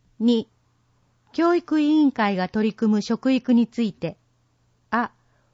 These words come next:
コミュニケーションと職育の関連性と効果は。区長。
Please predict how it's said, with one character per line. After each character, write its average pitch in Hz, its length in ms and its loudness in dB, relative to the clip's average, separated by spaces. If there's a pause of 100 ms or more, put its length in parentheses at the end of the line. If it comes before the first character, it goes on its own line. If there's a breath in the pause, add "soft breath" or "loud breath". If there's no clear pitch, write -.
(140)
コ 277 140 2
ミ 311 120 4
ュ - 20 2
ニ 339 120 0
ケ 320 220 -2
ー 285 60 -2
シ - 100 -6
ョ 202 100 0
ン 180 60 -4
と 185 300 -6
職 254 340 -2
育 262 220 0
の 254 100 4
関 233 300 0
連 247 180 0
性 233 240 -2
と 208 180 -6
効 262 280 0
果 185 180 -4
は。 160 140 -8 (920)
区 - 120 -20
長。 233 380 -2